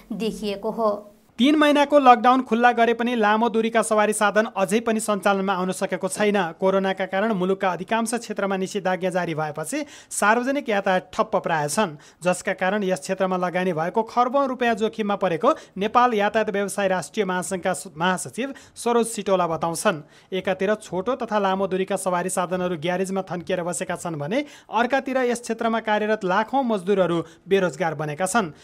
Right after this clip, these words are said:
Speaker 2: प्रत्यक्ष रूपमा साठी लाखभन्दा बढी मजदुरहरू यस क्षेत्रमा कार्यरत छन्। झन्डै तीन महिना लकडाउन हुँदा अहिले मुलुकभरि तीन लाखभन्दा बढी सार्वजनिक यातायातका साधनहरू थन्किएको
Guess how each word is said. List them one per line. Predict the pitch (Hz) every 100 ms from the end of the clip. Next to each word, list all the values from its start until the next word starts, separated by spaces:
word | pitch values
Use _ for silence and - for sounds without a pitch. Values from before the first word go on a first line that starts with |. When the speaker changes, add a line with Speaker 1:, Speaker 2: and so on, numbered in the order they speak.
| -
Speaker 2:
प्रत्यक्ष | - 247 247 320 320
रूपमा | 302 277 277
साठी | 269 226 226 -
लाखभन्दा | 262 262 262 180 233
बढी | 190 214 226
मजदुरहरू | 208 196 208 208 208
यस | 202
क्षेत्रमा | - 185 196 190
कार्यरत | 190 180 180 190
छन्। | 226 165 147 - -
झन्डै | 165 170 208 233
तीन | 202 202
महिना | 196 196 185
लकडाउन | 180 156 196 214
हुँदा | 196 226
अहिले | 185 185 190
मुलुकभरि | 175 190 208 170 202 277 - _ 240
तीन | 262
लाखभन्दा | 262 262 254 185 214
बढी | 196 202
सार्वजनिक | 202 185 180 202 226 226
यातायातका | 190 196 190 196
साधनहरू | - 185 185 170 185
थन्किएको | - 196 185 143 208 262